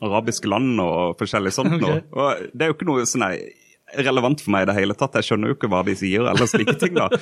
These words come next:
Speaker 2: <laughs>
Speaker 1: Det er greit nok, jeg har vært i Libanon og, og, og var der nede på et oppdrag en gang, men, men, eh, for meg så er det sånn ikke relevant. Men sånn som du sier med at nå har de faktisk blitt flinkere på det, og det er jo det som er meningen med den feeden, er det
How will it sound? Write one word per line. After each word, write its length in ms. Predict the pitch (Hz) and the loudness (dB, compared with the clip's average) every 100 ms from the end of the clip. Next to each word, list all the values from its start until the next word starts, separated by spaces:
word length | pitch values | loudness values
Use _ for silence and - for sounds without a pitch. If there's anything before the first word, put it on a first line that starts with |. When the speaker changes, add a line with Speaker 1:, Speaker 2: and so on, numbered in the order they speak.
| - | -2
Speaker 2:
<laughs> 220 | 202 - | -6 -2
Speaker 1:
Det 60 | 151 | 0
er 80 | 139 | 2
greit 220 | 147 151 | 2 0
nok, 80 | 151 | 0
jeg 80 | 131 | 2
har 80 | |
vært 220 | 120 139 139 | 0 2 2
i 20 | |
Libanon 540 | 113 151 139 92 92 95 | 2 2 2 2 2 4
og, 640 | 92 95 95 90 90 87 101 | 4 4 4 2 0 0 0
og, 200 | 101 95 92 90 | 2 2 2 0
og 60 | 95 | 0
var 80 | 101 98 | 2 2
der 160 | 95 | 2
nede 160 | 110 123 | 0 0
på 80 | 98 | -2
et 80 | - | -2
oppdrag 380 | 92 - 143 175 | -4 -2 -2 0
en 80 | 113 | 0
gang, 160 | 95 98 | 0 0
men, 220 | 113 120 - _ - - - | 0 -2 -6 _ -20 -14 -4
men, 220 | - 127 | 0 2
eh, 380 | 117 95 87 92 98 | 0 0 -2 -4 -4
for 160 | - 117 | -2 -2
meg 140 | 135 | -2
så 140 | - 110 | -2 -2
er 80 | 107 | 0
det 80 | |
sånn 160 | 113 98 - | 0 0 -2
ikke 240 | - - 120 | -10 -4 -2
relevant. 340 | 98 101 98 | 0 0 -2
Men 160 | 120 120 - | -2 -2 0
sånn 140 | 139 | 0
som 80 | - | 0
du 80 | 139 | -2
sier 300 | - 110 135 | 0 -2 0
med 160 | 127 - | 0 -2
at 160 | - | -4
nå 140 | 110 120 | -4 0
har 160 | 123 139 | 0 -2
de 80 | 107 | -4
faktisk 260 | 90 - 95 | -6 -6 -6
blitt 160 | 95 | -4
flinkere 380 | - 90 - 120 | -4 -6 -4 -4
på 140 | - 92 | 0 2
det, 80 | |
og 160 | 107 107 | 2 2
det 80 | 120 | 0
er 80 | 127 | 0
jo 80 | 113 | -2
det 80 | 104 | -2
som 160 | 110 98 | -2 -2
er 80 | |
meningen 340 | 92 90 98 104 | -2 -2 -4 -2
med 100 | 92 | -2
den 80 | 95 - | -4 -6
feeden, 320 | 113 123 98 | -6 -2 -2
er 80 | |
det 80 | 92 | 0